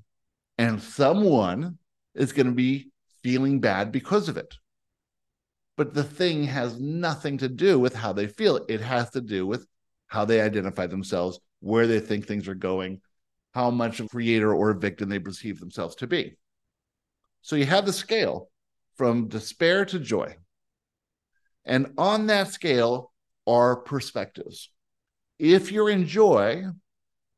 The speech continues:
then your perspective is aligned with your inner self's perspective. You are seeing things the same way your inner self is seeing them. You're seeing them as good, as right,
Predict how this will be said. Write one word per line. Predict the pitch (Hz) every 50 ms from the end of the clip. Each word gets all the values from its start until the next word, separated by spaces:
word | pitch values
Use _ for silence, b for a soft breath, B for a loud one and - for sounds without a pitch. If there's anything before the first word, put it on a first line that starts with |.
| _ _ _ _ _ - 117 120
then | 127 139 139 151
your | 151 151
perspective | - 175 147 - - - 117 107 - - 139 139 139 139 - _ -
is | 135 131 127 117 107 -
aligned | 120 139 147 151 160 170 165 151 135 117 120 127 147 135
with | 139 135 -
your | 127 -
inner | 104 110 110
self's | 107 - 107 95 -
perspective. | - - 95 - 85 78 - - - - - _ _ _ _ _ _ _ _ _ _ _ _ _ _ _ _ _ _ _ _ _ _ _ _ _ -
You | - 120 135 147 160
are | 175
seeing | 165 - - - 202 208 190 175 165 151
things | - 143 123 123 127 113
the | 127 123
same | 120 - - 147 165 175 160
way | 139 131 127
your | 127 123 117 123 -
inner | 120 120 120 117
self | - - 101 98 -
is | 110 -
seeing | - - 87 82 85 -
them. | - - - - _ _ _ _
You're | - 107 110
seeing | 107 - - - - 147 131 123 123 131 127
them | 113 107 98 95 95 95 95
as | 95 92 95 92 92 -
good, | _ - 98 101 104 98 -
as | - - 92 92 90 - -
right, | 90 90 87 87 85 - -